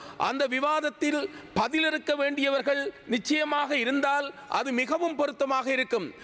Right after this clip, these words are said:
ஏனென்றால் ஒருவர் மீது உண்மையோ பொய்யோ குற்றச்சாட்டு நடக்கின்ற போது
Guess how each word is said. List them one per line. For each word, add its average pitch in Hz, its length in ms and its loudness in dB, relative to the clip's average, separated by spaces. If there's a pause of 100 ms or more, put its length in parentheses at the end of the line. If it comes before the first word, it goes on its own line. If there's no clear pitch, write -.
(100)
ஏனென்றால் 285 580 2 (260)
ஒருவர் 285 360 2
மீது 285 340 2 (360)
உண்மையோ 294 460 4 (100)
பொய்யோ 269 320 2 (360)
குற்றச்சாட்டு 285 600 0
நடக்கின்ற 277 420 2
போது 269 280 2